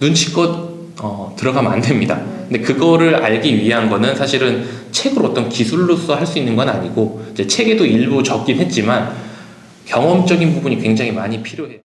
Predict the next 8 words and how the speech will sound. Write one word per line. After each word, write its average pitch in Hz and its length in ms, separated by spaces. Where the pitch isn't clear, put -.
매일 139 440
일 233 200
퍼센트씩, 196 680
사실 151 220
일 190 120
퍼센트도 196 320
먹기 110 220
힘들거든요. 165 720